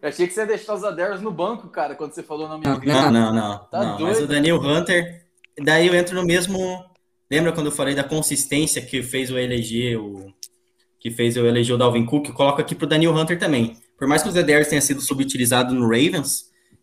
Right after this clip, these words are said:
Speaker 2: é... o, o Daniel Hunter também, desde que chegou na liga, tá absurdo, cara. Mesmo no ano que o Zé Darius foi líder em impressões com noventa e três, o Daniel Hunter tava junto lá com oitenta e oito, cara.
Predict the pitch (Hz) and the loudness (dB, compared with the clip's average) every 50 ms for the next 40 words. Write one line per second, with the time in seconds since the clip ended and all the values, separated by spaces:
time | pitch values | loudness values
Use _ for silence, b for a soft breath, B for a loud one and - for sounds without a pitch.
0 | _ - 120 120 120 120 - 147 123 143 165 160 185 180 165 170 165 175 160 135 | _ -2 2 4 6 6 6 6 4 4 0 -2 -2 0 2 4 4 4 4 2
1 | 135 139 139 - 202 - - 143 123 139 151 131 120 120 - - - - 156 143 | 2 0 0 -2 -4 -6 -6 -4 -2 -2 -2 -4 -4 -6 -8 -8 -8 -6 -6 -4
2 | 131 135 143 135 120 117 120 131 143 - 156 156 - - - - 143 143 135 113 | -2 -2 -2 0 0 -2 -2 -4 -4 -6 -8 -8 -6 -6 -4 -2 0 0 0 -2
3 | 107 - - 101 101 101 - - _ - 139 151 175 190 202 185 175 175 175 170 | -4 -6 -6 -6 -6 -6 -8 -10 _ 0 2 2 2 2 4 4 4 2 2 0
4 | 180 151 160 139 139 139 139 143 143 - - - - 135 131 127 123 120 117 110 | -2 -2 -2 0 2 2 2 0 -2 -4 -6 -4 -2 -2 0 0 -2 -2 -4 -4
5 | 110 113 131 147 151 151 143 139 131 123 120 135 135 139 - 131 131 127 127 123 | -2 -2 0 0 0 0 -2 -2 -2 -2 -2 -2 -4 -6 -6 -4 -4 -4 -4 -4
6 | 127 117 - 123 135 170 - - - _ _ _ _ - 131 135 147 147 151 143 | -6 -4 -2 0 0 0 0 -4 -10 _ _ _ _ -10 -2 2 2 4 4 4
7 | 139 185 190 190 180 165 - 196 214 208 156 180 214 226 - 254 - - - 190 | 4 2 2 2 0 -4 -2 -2 -2 -2 -2 -4 -4 -2 0 2 2 2 2 0
8 | 170 180 190 190 240 220 175 143 131 - - - _ - 98 95 - | -2 -2 -4 -4 -2 0 0 0 0 0 -4 -8 _ -10 -10 -10 -10